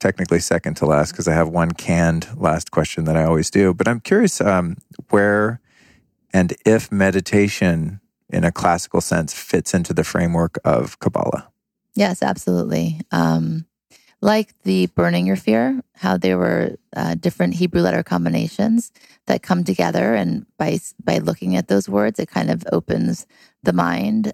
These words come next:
Speaker 2: Um, but it's basically taking meditation as you would see most people do it in the traditional sense,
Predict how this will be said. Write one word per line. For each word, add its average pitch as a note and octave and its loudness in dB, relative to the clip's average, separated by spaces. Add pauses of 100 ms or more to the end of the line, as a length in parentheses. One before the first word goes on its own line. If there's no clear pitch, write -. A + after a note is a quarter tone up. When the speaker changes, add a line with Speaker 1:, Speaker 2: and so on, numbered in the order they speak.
Speaker 2:
Um, E3+ -2 (440)
but - -2 (1160)
it's F3+ 0
basically G#3 2
taking G3 0 (200)
meditation F3+ 0
as E3+ 0
you F3 0
would E3 -2
see - 0
most E3 0
people - -4
do - 0
it F3 0
in F3 -2
the F3+ 0
traditional E3+ -2
sense, - -2